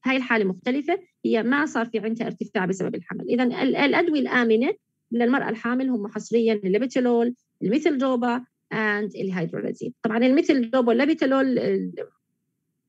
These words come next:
ال-، ال-، هذا مش كتير معروف، يعني، آه، معظم الأطباء ممكن ال-، ال-، الجيل القديم بيعرف أكتر الميثيلدوبا، لكن اللابيتالول الآن من الأدوية جدًا آمنة للمرأة الحامل، وكمان ممكن يعطى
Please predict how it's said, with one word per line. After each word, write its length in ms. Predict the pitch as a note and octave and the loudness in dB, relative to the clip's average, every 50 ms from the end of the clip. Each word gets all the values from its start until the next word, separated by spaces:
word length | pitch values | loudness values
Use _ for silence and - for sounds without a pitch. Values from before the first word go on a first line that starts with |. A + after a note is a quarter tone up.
| _ _ _ _ _ _ - A3+ - | _ _ _ _ _ _ -8 -2 2
ال-، 140 | A3+ G#3+ - | 2 4 4
ال-، 160 | - - G#3+ | 4 2 2
هذا 240 | A3 B3+ C#4 B3 A#3+ | 2 2 2 2 2
مش 220 | A#3 B3 B3 B3 | 2 2 0 0
كتير 260 | - - - C#4+ D#4 | -2 0 2 2 4
معروف، 580 | C#4+ B3+ G3 G3 G#3+ A3+ G#3 G#3 G#3 - F3+ F3 - _ _ _ _ _ | 4 4 4 2 2 2 2 2 0 -6 -8 -8 -10 _ _ _ _ _
يعني، 580 | - F3+ F3+ F#3 F3+ F3 F3+ - - - - - - | -2 -2 0 0 0 -2 -2 -4 -6 -6 -6 -4 -4
آه، 160 | G3 - - | -4 -2 0
معظم 400 | F#3 G3+ B3+ C#4+ C#4 C4+ C4 B3 | 2 2 2 2 2 4 4 4
الأطباء 480 | A#3 G#3+ G#3+ A3 G#3+ B3+ A3+ G#3+ A3 | 4 2 2 0 0 2 2 2 2
ممكن 320 | G#3 G#3 G#3 A3 - A3 F#3+ | 2 0 -4 -2 -2 0 0
ال-، 220 | F#3 F3+ D#3+ F3+ - - _ | 0 -2 -4 -8 -10 -12 _
ال-، 840 | - - - - - F3+ - D3+ E3 - - - - - - - - - | -8 -8 -4 -2 0 0 0 0 0 0 -2 -2 -2 -4 -6 -10 -6 0
الجيل 320 | - F#3 F3 - C#4 D4+ | 0 2 4 6 6 6
القديم 680 | D#4+ D#4+ D#4 C4+ B3 - B3+ A3 G3+ A#3+ A#3+ G3 E3+ B2 - _ _ _ _ _ - | 6 6 4 2 2 2 0 0 2 4 4 4 4 2 -2 _ _ _ _ _ 2
بيعرف 320 | - E4 F4 F4 F4+ F4+ - - | 4 4 4 4 2 0 -2 -4
أكتر 320 | - - - - D4+ C#4 | -4 -4 0 0 0 2
الميثيلدوبا، 640 | C4 B3+ C4 D4+ - C#4 A#3 G3+ G3+ G3 F3 - - | 2 2 2 0 0 0 0 0 0 0 0 -2 -4
لكن 300 | - E3+ F3 - - G#3 | -8 -8 -8 -6 -4 -4
اللابيتالول 560 | G#3+ A3+ B3 A#3+ C4+ B3+ - C#4 C4+ D4 C#4 | 0 0 0 0 0 0 0 0 0 2 0
الآن 360 | B3 - - B3 A#3+ A#3 C4 C4+ _ _ _ _ _ _ - | 0 0 0 0 2 2 0 -4 _ _ _ _ _ _ -2
من 120 | A3 A3+ | 0 0
الأدوية 520 | A3+ A3+ - - C#4 B3 C4+ C4+ C4 A#3+ | 0 0 -2 -2 0 0 2 2 0 0
جدًا 440 | A3 C4+ C4+ B3+ D4 B3+ B3 A#3 A#3+ | 0 0 0 0 -2 -2 0 -2 0
آمنة 220 | A3+ A#3 A3+ A3+ A3+ | 0 2 2 2 2
للمرأة 340 | A3 A3 G#3+ G#3 - - | 0 0 -2 -2 -4 -6
الحامل، 420 | - F#3 - - A#3 B3+ D4 E4+ F4+ | -6 -8 -4 -4 -2 0 2 0 0
وكمان 320 | F4 F4 D4 C#4 C#4 C#4 | 0 0 -2 -2 0 0
ممكن 340 | C4+ C4+ C4 C4 B3+ B3+ A#3+ | 0 0 -2 -2 -2 -2 0
يعطى 380 | A#3+ B3 A#3+ B3 B3 A#3+ A#3 | 0 0 -2 -2 -2 -4 -4